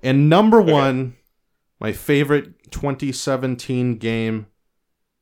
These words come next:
Speaker 1: I, I, I was gonna do a drum roll, but there's really, there's no suspense here. It's Gloomhaven.
Speaker 2: This is what po-, it,
Speaker 1: <laughs> It's
Speaker 2: that's what
Speaker 1: Gloomhaven.
Speaker 2: post is for, Mark.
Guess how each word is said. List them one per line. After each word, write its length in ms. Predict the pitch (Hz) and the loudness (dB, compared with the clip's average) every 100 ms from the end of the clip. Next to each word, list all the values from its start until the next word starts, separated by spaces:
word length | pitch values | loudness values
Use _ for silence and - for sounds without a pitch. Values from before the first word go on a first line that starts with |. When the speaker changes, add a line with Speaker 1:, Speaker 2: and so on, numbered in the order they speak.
| _ _ _ _ - | _ _ _ _ -16
Speaker 1:
I, 140 | 110 - | -14 -10
I, 80 | 117 | -10
I 180 | 107 120 | -6 -6
was 180 | 113 | -6
gonna 220 | 104 131 123 | -4 -4 -2
do 200 | 120 107 | -4 -4
a 40 | |
drum 360 | 101 107 107 101 | -4 -8 -6 -6
roll, 180 | 95 | -8
but 180 | 90 92 | -8 -12
there's 260 | 98 92 - | -12 -14 -14
really, 360 | 98 95 92 - | -12 -12 -14 -16
there's 180 | 101 98 | -14 -12
no 180 | 95 | -12
suspense 580 | 90 - 85 - 98 - | -14 -16 -16 -16 -16 -16
here. 100 | 90 | -14
It's 120 | 90 | -14
Gloomhaven. 680 | - 85 85 - 90 82 95 - | -16 -16 -16 -18 -20 -18 -18 -10
Speaker 2:
This 160 | 123 | -8
is 140 | 165 156 | -6 0
what 220 | 165 - | 0 0
po-, 180 | - 143 _ - | -12 -14 _ -18
it, 160 | 110 - _ _ _ | -18 -18 _ _ _
Speaker 1:
<laughs> 220 | _ - | _ -20
It's 100 | - _ _ | -20 _ _
Speaker 2:
that's 200 | 131 151 | -4 0
what 200 | 202 196 | 2 0
Speaker 1:
Gloomhaven. 60 | - | 0
Speaker 2:
post 320 | 180 190 - | -2 -2 -4
is 160 | 170 147 | -8 -8
for, 260 | 135 127 | -8 -6
Mark. 440 | 104 95 98 123 | -4 -4 -4 -6